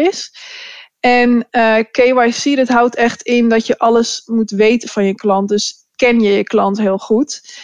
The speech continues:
En, ehm, ja, eigenlijk komt het op hetzelfde neer, want je doet je onderzoek en je hebt je bevindingen. Maar vanuit de, vanuit de Rabobank communiceren wij eigenlijk over een C D D-onderzoek. En in de wetgeving,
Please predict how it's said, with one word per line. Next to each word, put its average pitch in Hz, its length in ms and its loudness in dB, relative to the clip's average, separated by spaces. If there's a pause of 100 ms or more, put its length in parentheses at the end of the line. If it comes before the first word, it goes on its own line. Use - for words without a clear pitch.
(420)
En, 214 340 2
ehm, 214 320 0
ja, 226 160 2
eigenlijk 247 400 0
komt 240 200 0
het 233 100 -4
op 226 80 0
hetzelfde 226 440 0
neer, 208 200 2
want 202 180 -2
je 226 80 -4
doet 214 160 -2
je 220 100 -4
onderzoek 220 460 0
en 208 160 0
je 208 120 2
hebt 202 220 -2
je 202 100 -10
bevindingen. 214 720 -2 (540)
Maar 226 360 2
vanuit 233 400 0
de, 220 520 2
vanuit 220 300 0
de 220 80 2
Rabobank 226 500 2
communiceren 226 560 0
wij 208 140 2
eigenlijk 208 400 0
over 208 240 -2
een 208 240 0
C - 20 2
D 196 100 -2
D-onderzoek. 247 640 0
En 214 220 0
in 208 140 0
de 196 360 0
wetgeving, 240 760 0